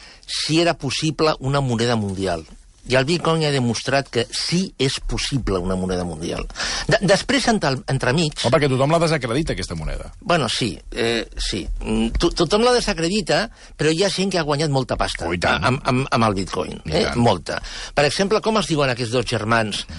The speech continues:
Speaker 1: que van ser... Són, són bessons, que van ser els que, segons ells, van inventar Facebook i el Zuckerberg els hi va robar la idea? De-, eh, comença per W. Eh,
Speaker 2: Winklevoss?
Speaker 1: Sí, mm,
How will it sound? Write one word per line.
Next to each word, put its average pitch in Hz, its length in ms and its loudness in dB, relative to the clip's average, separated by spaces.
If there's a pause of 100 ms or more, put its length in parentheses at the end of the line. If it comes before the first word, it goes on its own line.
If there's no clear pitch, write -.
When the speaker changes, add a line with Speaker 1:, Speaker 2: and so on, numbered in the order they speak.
(360)
Speaker 1:
que 139 160 4
van 143 240 2
ser... 139 460 0 (100)
Són, 156 240 0
són 143 160 0
bessons, 123 480 0
que 131 80 0
van 143 240 2
ser 143 300 0
els 113 100 -4
que, 127 220 0 (180)
segons 127 400 0
ells, 113 160 -2
van 131 160 2
inventar 120 320 0
Facebook 110 480 -2
i 113 80 2
el 110 80 2
Zuckerberg 113 560 0 (240)
els 110 100 -2
hi 127 60 0
va 117 160 4
robar 98 240 0 (400)
la 127 80 4
idea? 107 460 0 (580)
De-, 147 160 0
eh, 165 220 2 (100)
comença 170 320 2
per 151 160 2
W. 117 400 0 (520)
Eh, 131 640 2
Speaker 2:
Winklevoss? 196 1120 2
Speaker 1:
Sí, - 240 -2
mm, 160 540 -4